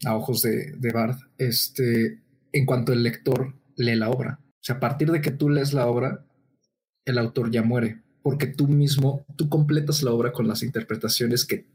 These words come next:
cada quien cargando su propio bagaje de vida le da a lo que sea que estás leyendo, ¿no?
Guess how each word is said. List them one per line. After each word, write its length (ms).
cada 300
quien 220
cargando 380
su 160
propio 340
bagaje 540
de 140
vida 340
le 220
da 360
a 100
lo 120
que 80
sea 140
que 60
estás 260
leyendo, 400
¿no? 240